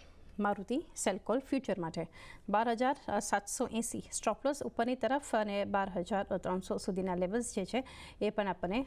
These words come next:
અ, બચા-, બતાવી શકે છે મારુતિ સુઝુકી. અવની, આપના તરફથી આ સેકન્ડ કાઉન્ટર પર,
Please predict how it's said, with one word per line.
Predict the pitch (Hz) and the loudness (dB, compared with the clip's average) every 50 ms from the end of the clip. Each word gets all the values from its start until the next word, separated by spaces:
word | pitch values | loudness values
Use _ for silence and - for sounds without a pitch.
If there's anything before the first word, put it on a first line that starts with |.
| - | 0
અ, | 202 185 | 0 0
બચા-, | 175 175 170 - 180 165 - | 0 0 0 0 0 0 0
બતાવી | 202 196 - 190 175 185 | 0 0 2 2 0 0
શકે | - - 180 - 170 | 0 -2 -2 0 0
છે | - 311 349 - - | 0 0 -2 0 0
મારુતિ | 240 202 190 - 175 180 175 | 0 0 0 0 -2 -4 -6
સુઝુકી. | - - 180 - 190 - - 175 175 - - - - - - - - - | -4 -4 -6 -6 -6 -4 -2 -4 -4 -4 -8 -16 -14 -14 -14 -10 -4 0
અવની, | 233 240 269 311 | 2 4 4 4
આપના | 285 254 233 262 269 269 | 4 4 4 4 2 4
તરફથી | 269 247 262 254 - 277 269 285 285 | 4 2 2 2 2 2 2 4 4
આ | - 226 | 2 2
સેકન્ડ | - - 233 220 - 240 254 254 233 | 2 0 0 2 2 2 2 2 2
કાઉન્ટર | 240 240 - 214 214 208 226 220 | 0 0 0 0 2 2 0 0
પર, | - - 233 226 | 2 2 0 0